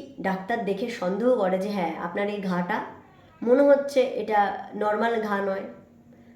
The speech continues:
বা এই ক্ষতটা বা মাংসপিণ্ডটা দেখে সন্দেহ লাগছে, তখন ওখান থেকে বায়োপসি নেওয়া হয়। বায়োপসি একমাত্র উপায় যেটা আপনাকে কনফার্ম করবে যে হ্যাঁ এটা ক্যান্সার।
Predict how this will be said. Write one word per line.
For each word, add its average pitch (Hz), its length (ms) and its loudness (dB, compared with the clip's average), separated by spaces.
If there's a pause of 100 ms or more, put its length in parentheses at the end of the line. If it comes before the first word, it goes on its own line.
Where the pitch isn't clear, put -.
বা 220 100 0
এই 214 180 6 (100)
ক্ষতটা 220 440 -2
বা 208 200 4
মাংসপিণ্ডটা 208 840 -2 (540)
দেখে 220 220 0
সন্দেহ 196 400 0
লাগছে, 175 360 -4 (360)
তখন 214 260 0
ওখান 196 220 -2
থেকে 226 180 -4
বায়োপসি 175 380 0
নেওয়া 160 200 -2
হয়। 147 180 -12 (420)
বায়োপসি 254 560 4
একমাত্র 226 500 -4
উপায় 247 300 -2 (240)
যেটা 226 260 -2
আপনাকে 226 380 -2
কনফার্ম 208 500 0
করবে 254 220 2
যে 285 100 -2
হ্যাঁ 196 160 -2
এটা 190 160 -2
ক্যান্সার। 165 460 -4